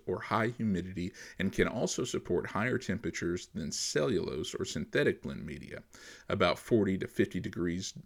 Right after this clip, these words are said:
Fahrenheit higher. Melt-blown polyester. Melt-blown polyester filters use finer fibers than spun-bond polyester filters, resulting in improved filtration efficiency.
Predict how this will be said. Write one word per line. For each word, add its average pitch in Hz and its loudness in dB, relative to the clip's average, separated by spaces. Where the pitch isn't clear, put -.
Fahrenheit 98 6
higher. - 0
Melt-blown 107 4
polyester. 85 0
Melt-blown 135 2
polyester 76 -2
filters - -4
use 87 -4
finer 104 0
fibers - -2
than 73 -6
spun-bond 90 -2
polyester - -6
filters, - -10
resulting 110 4
in 78 -4
improved 101 4
filtration 76 0
efficiency. - -4